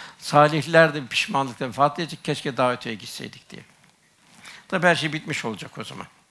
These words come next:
Can ve mala bakış, insanın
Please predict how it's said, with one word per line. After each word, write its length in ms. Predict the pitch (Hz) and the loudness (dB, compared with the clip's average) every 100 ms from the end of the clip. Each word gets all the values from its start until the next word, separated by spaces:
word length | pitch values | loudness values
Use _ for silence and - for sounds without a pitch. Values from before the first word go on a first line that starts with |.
| _ _ _ - | _ _ _ -8
Can 280 | 120 156 180 | 2 4 4
ve 120 | 175 | 2
mala 680 | 165 - 143 147 156 151 113 | 0 -2 2 4 4 2 2
bakış, 640 | 135 139 185 175 - - - _ - _ - | 2 2 0 0 0 -6 -12 _ -20 _ -6
insanın 640 | 151 - 160 170 175 | -4 0 0 0 -2